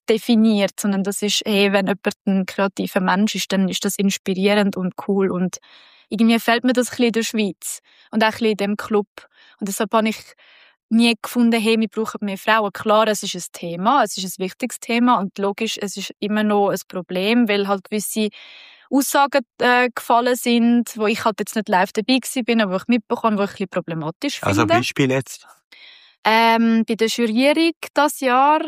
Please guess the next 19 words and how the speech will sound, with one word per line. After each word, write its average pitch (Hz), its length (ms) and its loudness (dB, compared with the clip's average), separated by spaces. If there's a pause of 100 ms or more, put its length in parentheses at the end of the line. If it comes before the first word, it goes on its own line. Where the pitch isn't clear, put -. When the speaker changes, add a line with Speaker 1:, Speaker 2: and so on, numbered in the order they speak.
(140)
Speaker 1:
äh, 208 400 0
hat's 214 400 -4
halt 208 180 -2
so 214 120 -6
eine, 190 420 -6 (280)
so 196 120 -8
eine 214 140 0
Übersicht 285 520 -2
gegeben 269 180 2
mit 220 140 -2
allen 208 300 2
Quoten. 196 720 -2 (560)
Wie 226 140 -2
viel 208 920 -2 (260)
jurieren, 269 800 4 (100)
wie 214 180 -4
viel, 202 580 -4
äh, 180 300 -6
sich - 140 -18